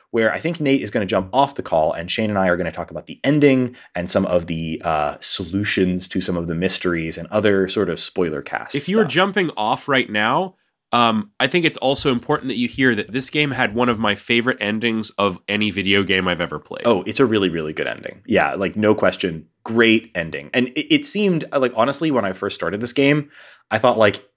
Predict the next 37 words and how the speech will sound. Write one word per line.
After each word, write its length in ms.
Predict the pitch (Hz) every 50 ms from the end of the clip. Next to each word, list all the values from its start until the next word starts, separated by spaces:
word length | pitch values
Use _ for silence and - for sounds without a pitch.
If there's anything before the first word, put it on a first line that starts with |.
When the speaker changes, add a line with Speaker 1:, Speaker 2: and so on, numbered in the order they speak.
| _ - 104
Speaker 1:
"Does 240 | 107 104 101 104
this 140 | 107 120 117
game 260 | 117 - 120 117 113
even 200 | 113 110 98 98
have 260 | 95 - - 127 120 107
an 80 | 92
ending?" 420 | 80 78 73 71 67 64 60 - - -
It 100 | 104 104
just 180 | - 120 -
seems 220 | - 127 117 113 107
like 140 | 110 104 98
this 240 | 107 101 - - _
aimless 640 | 95 98 101 104 107 107 104 101 98 - - - - - _ _ _ _ _ _
exploration 920 | 104 101 - - - 101 101 98 101 101 113 117 - - 98 87 85 80 82 -
where 180 | 92 92 90 85
I'm 100 | 82 90
just 140 | 95 92 -
gonna, 200 | 104 95 92 90
like, 360 | 90 85 82 82 - - _ _
check 260 | - - 98 92 -
out 200 | 104 92 92 95
all 180 | 95 92 95
these 160 | 92 95 92 92
places 400 | - - 98 92 92 - 92 92
in 80 | 95
the 60 | 95
solar 320 | 92 - - 113 113 110 98
system. 460 | - - 92 - 92 85 80 78 78 - - - - -
How, 280 | - - - 110 107 104 -
how 200 | - - 120 120
does 140 | 123 123 117
a 60 | 117
game 220 | 101 117 117 120
like 200 | 123 117 110 95
this 220 | - 104 101 92 - -
end? 400 | 98 107 113 101 80 65 - -
Well, 380 | - 127 113 110 113 113 110